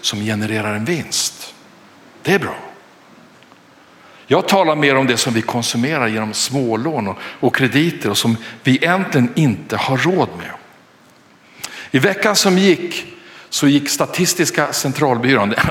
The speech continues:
<laughs> man får nästan smörja upp läpparna när man säger Statistiska centralbyrån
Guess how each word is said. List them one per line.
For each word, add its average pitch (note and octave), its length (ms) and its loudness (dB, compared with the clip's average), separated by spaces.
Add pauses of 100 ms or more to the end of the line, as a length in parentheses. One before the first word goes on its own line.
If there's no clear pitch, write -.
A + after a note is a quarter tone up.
<laughs> - 280 -14
man C#3 100 -4
får D3 80 -2
nästan B2 340 0 (2000)
smörja D3 320 2
upp C3+ 120 0
läpparna D3+ 300 0
när E3+ 60 0
man D#3+ 120 2
säger G#2+ 180 -2
Statistiska D#3+ 920 -4
centralbyrån B2+ 840 -2